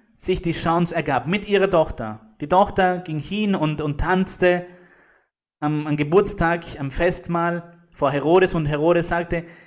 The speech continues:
„Ich gebe dir, wa-, was du von mir erbittest“, und er schwor ihr einen Eid, und da sagte sie zu ihrer Mutter, „Was soll ich erbitten?“ Und dann nutzte die Herodie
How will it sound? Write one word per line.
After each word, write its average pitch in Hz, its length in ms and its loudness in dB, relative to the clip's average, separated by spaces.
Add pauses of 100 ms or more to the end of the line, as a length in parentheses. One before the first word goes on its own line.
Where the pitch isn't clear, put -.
„Ich - 420 -6 (1080)
gebe 180 280 6
dir, 165 240 4
wa-, 147 160 -6
was 160 280 2
du 160 80 -4
von 160 280 0
mir 175 200 2
erbittest“, 170 540 -2
und 139 120 -6
er 131 120 0
schwor 180 380 4
ihr 175 400 2
einen 135 220 -8
Eid, 180 560 0 (460)
und 151 160 -2
da 151 80 4
sagte 180 400 0
sie 170 160 -6
zu 160 140 -6
ihrer 147 220 0
Mutter, 160 360 2
„Was 208 280 0
soll 214 180 2
ich 202 100 -6
erbitten?“ 196 760 -6 (500)
Und 151 140 -2
dann 170 120 2
nutzte 185 500 0
die 160 120 0
Herodie 156 480 2